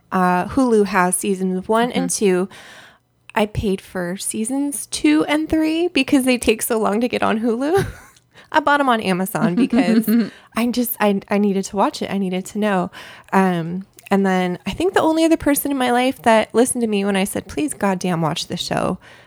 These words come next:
Speaker 1: was Brittany. So she was watching, we were watching season three at the same time. Claws is a story of, um, a group of nail artisans from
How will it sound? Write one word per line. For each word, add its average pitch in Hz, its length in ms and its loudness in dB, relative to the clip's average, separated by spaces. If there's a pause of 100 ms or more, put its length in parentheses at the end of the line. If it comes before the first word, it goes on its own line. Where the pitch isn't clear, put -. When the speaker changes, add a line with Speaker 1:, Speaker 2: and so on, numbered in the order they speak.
(120)
Speaker 1:
was 170 460 0 (100)
Brittany. - 480 -4
So - 220 -2
she 226 240 0
was 220 160 -2
watching, 170 600 -2
we 208 180 0
were 202 80 4
watching 180 380 2
season 180 340 -4
three 151 160 -4
at - 100 -10
the 160 80 -8
same - 240 -8
time. - 240 -10 (880)
Claws 262 1040 0 (520)
is 220 440 0
a 220 140 2
story 294 680 -2
of, 196 540 -2 (460)
um, 175 480 -2
a 202 120 2
group 247 540 0
of 202 220 4
nail 262 600 0
artisans 196 920 0 (100)
from 196 560 2